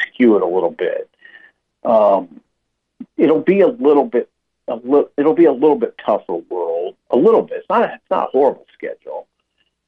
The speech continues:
but I, that, oh, I, if it's the same, like, if it's the defense is a top fifteen defense and the offense is just average and doesn't lead the country in turnovers, yeah, eight's the play. It is. I, I just think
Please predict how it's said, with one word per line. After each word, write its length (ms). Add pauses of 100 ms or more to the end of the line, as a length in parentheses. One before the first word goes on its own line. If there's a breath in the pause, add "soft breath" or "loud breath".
(200)
but 420 (340)
I, 360
that, 320
oh, 220
I, 180
if 180
it's 240
the 140 (160)
same, 280
like, 140
if 120
it's 180
the 100
defense 380
is 80
a 80
top 400
fifteen 440
defense 600
and 160
the 100
offense 420
is 180
just 160 (160)
average 540
and 120
doesn't 400
lead 160
the 60
country 420
in 80
turnovers, 640 (720)
yeah, 260
eight's 340
the 60
play. 320 (160)
It 140
is. 160 (380)
I, 220 (680)
I 80
just 180
think 260